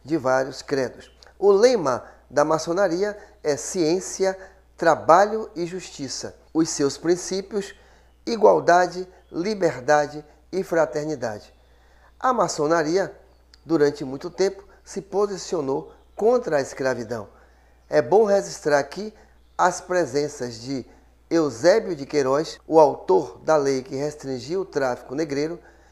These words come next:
e de José do Patrocínio, fundador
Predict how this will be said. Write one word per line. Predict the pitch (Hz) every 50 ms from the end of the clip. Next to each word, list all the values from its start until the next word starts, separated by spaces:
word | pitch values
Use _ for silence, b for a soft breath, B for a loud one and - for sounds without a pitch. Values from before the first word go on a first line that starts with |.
| b -
e | 208 214
de | 196 220 214
José | 196 233 233 185 156 190 214 226
do | 214 -
Patrocínio, | - 185 175 175 - 175 165 147 - - - 180 170 131 107 95 b b b b b b b
fundador | _ - 180 190 196 175 156 135 117 113 135 151 170 B